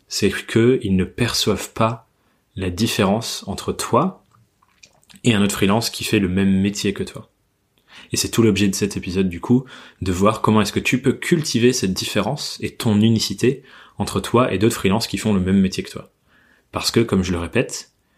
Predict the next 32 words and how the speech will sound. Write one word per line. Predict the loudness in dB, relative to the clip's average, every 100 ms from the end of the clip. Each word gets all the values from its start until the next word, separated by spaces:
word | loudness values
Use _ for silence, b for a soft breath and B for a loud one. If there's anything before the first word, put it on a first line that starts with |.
| _ _ -4
de | 0
base, | 2 4 2 2 -4 -10 _ _ _ _ _ _ _ _
tu | 0 0
es |
une | 2 -2
personne | -2 -2 0 2 2 2 -2 -8
unique, | 0 0 0 -6
un | -4
être | -4 -4 -8
unique, | -2 0 0 -2 -16 _ _ _ b b b b b b _ _ _
et | -6 -6
ton | -4 2 4
objectif, | 4 4 0 0 0 0
ton | -2 2 4
enjeu | 4 4 4 4 6
et | 4
ta | 0 -4
responsabilité | 0 0 0 -2 0 -2 0 2
même | 2 4
en | 2
tant | -2 -4
qu'indépendant, | -4 -4 0 0 0 -4 B B B B
c'est | -6
de | -4
faire | 0 2
en | 2
sorte | 2 0 0
que | -4
ton | -2 2 2
offre, | 2 -4 -12 -18 _ _ _ _
tes | -4
services, | 0 0 0 0 -2 -2 -6 -12